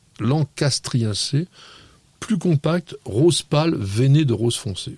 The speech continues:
Vraiment très, très joli. Et puis, n'oublions pas quand même Géranium sylvaticum, qui vient de Turquie, lui aussi, très vigoureux, jusqu'à soixante-dix centimètres de haut,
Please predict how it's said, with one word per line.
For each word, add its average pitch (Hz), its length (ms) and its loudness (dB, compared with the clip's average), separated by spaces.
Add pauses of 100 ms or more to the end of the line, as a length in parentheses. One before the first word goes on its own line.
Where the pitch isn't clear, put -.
Vraiment 131 360 0
très, - 220 -6
très - 180 -8
joli. 92 320 -2 (340)
Et - 60 -4
puis, 120 160 0
n'oublions 123 400 2
pas 104 160 -2
quand 104 140 -6
même 101 240 -4 (680)
Géranium 110 580 0
sylvaticum, 143 1040 0
qui 104 160 -6
vient 113 200 0
de 101 60 -4 (100)
Turquie, - 460 -2
lui 131 160 0
aussi, 151 400 -2 (480)
très 180 200 0
vigoureux, 143 440 4
jusqu'à 135 300 0
soixante-dix 139 460 4
centimètres 113 480 0
de 107 120 0
haut, 143 200 4